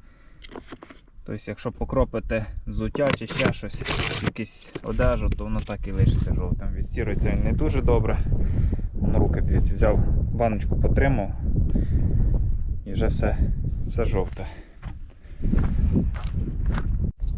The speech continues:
Так, друзі, починаємо кропити. Форсуночку поставив поперек,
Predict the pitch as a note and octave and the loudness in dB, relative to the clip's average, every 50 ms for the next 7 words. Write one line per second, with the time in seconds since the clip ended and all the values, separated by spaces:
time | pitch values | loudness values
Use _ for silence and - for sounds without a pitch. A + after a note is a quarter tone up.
0 | - - - - - - - - - - - - - - E3 D#3 C3+ A2+ A#2 A#2+ | -4 -6 -6 -6 -4 -4 -4 -4 -4 -6 -6 -8 -4 0 2 2 2 2 0 -2
1 | A2 A2+ A#2+ B2+ C3+ - - E3 E3 D#3+ D#3 D3 C#3+ C3+ - D3+ D3 D3+ F#3 F3+ | -2 -2 -2 -4 -2 -2 0 0 0 2 2 0 0 0 0 0 2 2 2 0
2 | E3+ - D3+ C#3+ - - - - - C#3 - - E3 D#3 C#3+ C3 - - - - | 2 0 0 -2 -2 -6 -8 -6 -6 -6 -2 0 0 0 0 -2 -4 -6 -6 -6
3 | C3 A#2+ - - C#3 C3 A#2+ - C3+ B2 A2 D3+ D#3 E3+ F3+ F#3 - - | -6 -4 0 2 2 2 2 0 -2 -2 2 2 4 4 2 0 -2 -8